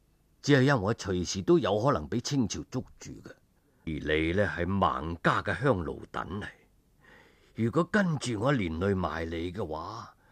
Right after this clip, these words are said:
我點樣對得住你死咗嘅阿爹啊？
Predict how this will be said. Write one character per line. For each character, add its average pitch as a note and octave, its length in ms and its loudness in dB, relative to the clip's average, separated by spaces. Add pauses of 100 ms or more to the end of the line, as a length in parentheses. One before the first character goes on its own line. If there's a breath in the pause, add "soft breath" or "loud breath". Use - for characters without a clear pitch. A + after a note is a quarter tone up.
(400 loud breath)
我 D#3 120 4
點 B2+ 300 0
樣 F3+ 220 4
對 C3+ 220 4
得 F3 120 2
住 F#2+ 180 -6
你 G2 120 -2
死 - 220 -6
咗 G#2+ 440 -6
嘅 E2+ 160 -10
阿 D#2 60 -10 (100)
爹 F#2 340 -8
啊？ - 120 -18